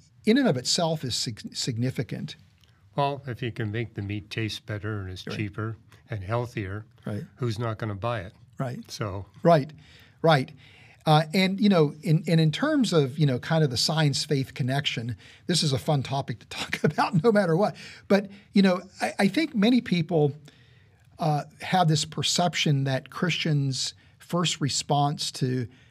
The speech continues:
Speaker 1: to emerging biotechnologies is that it's guilty until proven innocent. And I think what I would want to really encourage Christians to do is take the opposite approach,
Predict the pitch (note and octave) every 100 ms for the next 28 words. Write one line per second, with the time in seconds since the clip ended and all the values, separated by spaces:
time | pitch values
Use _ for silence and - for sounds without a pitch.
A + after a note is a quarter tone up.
0 | _ _ - E3 C#3+ C#3 C#3+ D3+ C#3+ C3
1 | C3 C3+ B2+ - C3+ C#3 C3+ C3+ C3 B2
2 | A#2+ A#2 C3 A#2 C3+ A#2+ - - D#3 D3+
3 | D#3+ C3 B2 D3 C#3 - C#3+ B2+ B2 C3
4 | C#3+ - - - - - - - - -
5 | D3+ D3+ A3 - D3+ D#3 E3 F3+ D3 B2
6 | - D3+ D3 C#3+ C3+ D3 C3+ A#2+ - D#3
7 | D3+ B2 - C3+ B2 - B2+ A#2 A#2+ B2
8 | D#3+ B2+ - D#3 D3 D3 C3 C3 - D3+
9 | C3+ B2 - C3+ - -